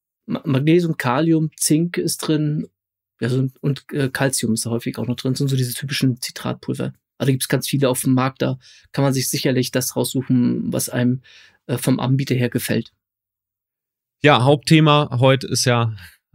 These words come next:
Speaker 2: äh, das Thema Bandscheibenvorfall. Ich weiß noch, vor, ja, jetzt knapp einem halben Jahr hatten wir uns auch ausgetauscht. Ich hatte mir zu dem Zeitpunkt,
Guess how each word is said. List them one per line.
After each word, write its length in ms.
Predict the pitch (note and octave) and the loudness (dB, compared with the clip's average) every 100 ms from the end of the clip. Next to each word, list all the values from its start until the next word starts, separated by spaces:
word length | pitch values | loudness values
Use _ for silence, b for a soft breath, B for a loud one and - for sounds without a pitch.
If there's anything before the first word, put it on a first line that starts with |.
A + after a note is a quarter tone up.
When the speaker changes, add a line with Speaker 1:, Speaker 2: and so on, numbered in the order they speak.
| - | -8
Speaker 2:
äh, 220 | A2 G2+ | -6 -4
das 200 | G#2 G2 | -2 -2
Thema 260 | - A2+ G#2 | 2 2 2
Bandscheibenvorfall. 1200 | G2+ C#3 - E2 E2+ E2+ - F2 - F#2+ A#2 A#2 _ _ _ _ _ _ _ _ _ - | 2 0 0 -2 -2 -2 -4 -6 -4 -4 -4 -8 _ _ _ _ _ _ _ _ _ -14
Ich 140 | - | -2
weiß 180 | A2 A2 | 0 2
noch, 180 | A2+ - | 0 -2
vor, 480 | - G#2+ G2+ G2+ - _ _ | -2 0 0 -4 -12 _ _
ja, 100 | G#2 | -2
jetzt 280 | F2 F#2 - | -2 -2 -6
knapp 260 | - G#2 G#2+ | -4 -4 -2
einem 200 | G#2+ G2+ | -2 0
halben 240 | G#2+ G#2+ | 0 2
Jahr 200 | G#2+ A2+ | 2 2
hatten 220 | A#2+ G#2+ | 0 -2
wir 140 | F#2+ C#3 | 2 2
uns 180 | B2+ G2 | 2 -2
auch 120 | F#2+ | 0
ausgetauscht. 680 | F#2+ G#2 - F#2 G2+ G#2 | 0 0 -4 -2 -2 -2
Ich 120 | G#2+ G#2 | -6 -6
hatte 180 | - G2+ | -6 -4
mir 240 | G2 F#2+ _ _ _ _ _ _ - | -4 -4 _ _ _ _ _ _ -16
zu 120 | A2 | -8
dem 260 | A2 G#2 - | -4 -4 -4
Zeitpunkt, 800 | - G2+ - - G2 G2 - | -2 -2 -2 -2 -2 -2 -6